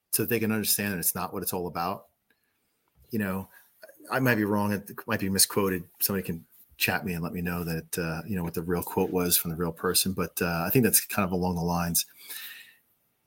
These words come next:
There's, there's a lot of focus that we have on being happy, on getting rich. There's a lot of focus on me, me, me.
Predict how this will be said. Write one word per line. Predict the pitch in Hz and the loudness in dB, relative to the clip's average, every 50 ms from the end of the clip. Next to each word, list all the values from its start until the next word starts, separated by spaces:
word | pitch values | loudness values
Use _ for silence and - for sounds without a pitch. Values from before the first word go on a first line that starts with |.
| _ _ _ _ _ _ _ _ _ - | _ _ _ _ _ _ _ _ _ 4
There's, | - 151 147 147 143 135 - - - - _ _ _ _ _ _ - - _ _ _ _ _ _ _ _ _ _ | 8 10 10 10 10 8 6 4 2 -4 _ _ _ _ _ _ -20 -20 _ _ _ _ _ _ _ _ _ _
there's | - 135 143 143 | 8 8 8 8
a | |
lot | 151 180 196 190 | 8 6 6 6
of | - - | 6 6
focus | - - 139 131 127 - 120 104 95 - - - - - - 113 | 6 8 8 8 8 8 6 4 6 6 6 6 6 2 0 0
that | - 113 107 | 0 2 4
we | 113 113 | 4 4
have | - - 113 107 104 101 98 98 98 98 95 - - - - - | 4 4 4 4 4 4 2 2 0 0 -2 -2 -4 -4 -4 -2
on | 110 110 107 107 104 107 107 104 104 101 101 95 95 98 104 - - - | 2 4 4 4 4 4 4 4 4 2 2 0 0 -2 -4 -6 -4 0
being | 123 117 110 107 104 90 | 2 4 4 4 2 2
happy, | - 101 90 87 - - 82 76 76 76 76 - _ _ _ _ _ - | 0 0 -2 -2 -2 -6 -6 -8 -8 -10 -14 -18 _ _ _ _ _ -6
on | 104 101 95 | -6 -2 0
getting | - 110 104 104 98 87 78 | 2 2 2 2 0 -2 -2
rich. | 90 90 85 - - - - | -2 -2 -2 -2 -4 -4 -4
There's | 101 98 | -2 0
a | 104 | 2
lot | 127 135 143 | 2 4 4
of | 135 - | 4 2
focus | - 123 107 117 104 - | 2 2 2 2 0 0
on | 104 90 87 87 87 92 | 0 0 -2 -2 -2 0
me, | 98 95 95 95 | 0 0 0 0
me, | 92 92 90 87 | 0 -2 -2 -2
me. | 82 85 80 76 71 69 - | -2 -2 -2 -4 -6 -8 -14